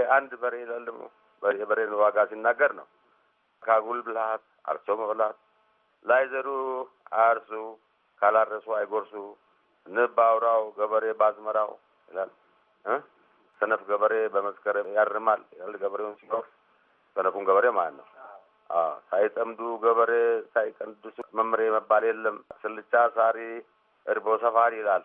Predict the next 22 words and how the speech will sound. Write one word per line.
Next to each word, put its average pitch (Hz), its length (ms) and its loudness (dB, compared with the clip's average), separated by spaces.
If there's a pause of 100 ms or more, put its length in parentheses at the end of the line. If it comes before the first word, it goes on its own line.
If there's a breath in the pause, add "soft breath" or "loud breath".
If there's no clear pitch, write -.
(140)
ገበሬው 104 460 2
ያለበት 95 480 0
ዕዳ 101 280 -4
ደግሞ 92 240 -6
ሲናገር 87 520 -6 (340 soft breath)
ያለበትን 85 420 -6
ስቃይ 95 240 -4
ሲያንስ 90 300 -4
ሲል 101 160 -6 (200)
"ስልቻ 82 480 -2
ሳሪ 78 220 -4 (280)
እርቦ 78 200 -10 (440)
ሰፋሪ" 80 340 -2 (460)
ይለዋል። 98 300 4
እንግዲህ 85 320 -20
ግብር 92 260 -4 (160)
ይገብራል 85 500 -2
ለማለቱ 82 480 -2 (180)
ለማለት 101 440 -2
ነው። 90 180 -4
አዎ፣ 87 180 4 (880)
"ያለ 92 240 2